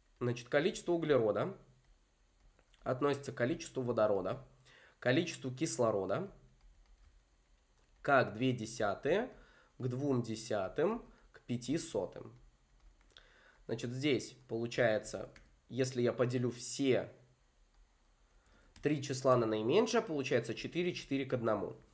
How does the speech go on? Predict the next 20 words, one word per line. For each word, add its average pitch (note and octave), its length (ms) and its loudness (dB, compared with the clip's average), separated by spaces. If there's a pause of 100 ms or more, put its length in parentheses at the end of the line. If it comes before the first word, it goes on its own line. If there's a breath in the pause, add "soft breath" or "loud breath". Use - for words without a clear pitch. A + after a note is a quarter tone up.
(240 loud breath)
То - 80 -2
есть A#2+ 220 0
формула C3 400 4
нашего A2+ 360 2
вещества, B2+ 420 2
предположительно, D#3 800 0
С C3 120 -6
четыре D3 340 0
H A2+ 120 0
четыре - 380 -2
О. F#2 220 -4 (2250 loud breath)
А, A2+ 200 6
сомневаюсь, D3 840 0
что - 220 -2
это - 160 -2
конкретно A2 560 4
оно, A#2+ 400 2 (340 loud breath)
потому C#3+ 280 0
что, - 160 -6
смотрите, C#3+ 540 0